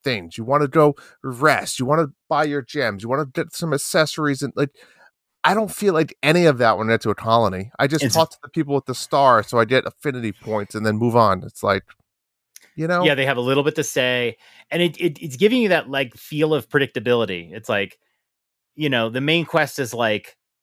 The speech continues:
Speaker 2: the main quest isn't something interesting. It's like, "Get to this point." And I'm like, I'm still making my way towards Sword March, but it's like,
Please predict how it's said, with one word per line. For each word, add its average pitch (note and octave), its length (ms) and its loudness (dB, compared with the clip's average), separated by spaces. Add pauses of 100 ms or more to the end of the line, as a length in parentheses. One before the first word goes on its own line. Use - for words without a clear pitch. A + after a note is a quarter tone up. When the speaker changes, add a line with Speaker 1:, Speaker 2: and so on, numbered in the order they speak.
(200)
Speaker 2:
the D3+ 100 -6
main G3 180 2
quest F#3+ 220 2
isn't D#3 220 -2
something C3+ 280 0
interesting. A2+ 540 -6
It's G#2+ 160 -8
like, G#2+ 260 -4 (500)
"Get D#3+ 300 0
to F3+ 100 -4
this D#3+ 300 0
point." F#2+ 420 -10
And D#3 140 -2
I'm D3+ 140 0
like, D3 140 -2
I'm D3 100 0
still D#3 260 2
making B2+ 380 -2
my A#2 140 2
way A2 320 2
towards G#2 440 -8
Sword A#2 360 -4
March, F2+ 420 -10 (480)
but B2 80 0
it's A#2 180 0
like, A#2 260 -2